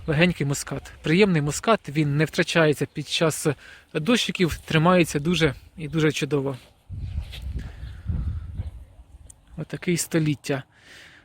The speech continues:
Ну, для мене він був і лишається одним з лідерів, я ж кажу, для сушеної продукції.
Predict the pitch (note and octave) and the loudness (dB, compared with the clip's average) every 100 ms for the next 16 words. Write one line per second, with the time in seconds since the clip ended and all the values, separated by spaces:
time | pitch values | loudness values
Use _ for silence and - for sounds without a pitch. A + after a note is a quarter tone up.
0 | - A#3 A3 C4+ C#4+ B3 G#3+ A3+ A3 E3+ | -2 4 4 6 6 4 4 4 4 6
1 | E3+ - F#3 E3+ - D#3 B2 - - F3 | 6 6 4 4 2 -2 -2 -8 -12 -8
2 | D3+ E3+ D3+ C#3+ F#3+ D#3+ D3 B2+ - - | -2 0 0 0 2 2 2 0 -4 -16
3 | - _ _ _ _ _ E3 D3+ - D3+ | -20 _ _ _ _ _ -2 -2 0 0
4 | C#3+ C#3+ E3 - E3+ E3 D#3+ D#3+ F3+ - | 0 2 2 2 -2 0 -2 0 -2 -2
5 | - C#3 | -2 -2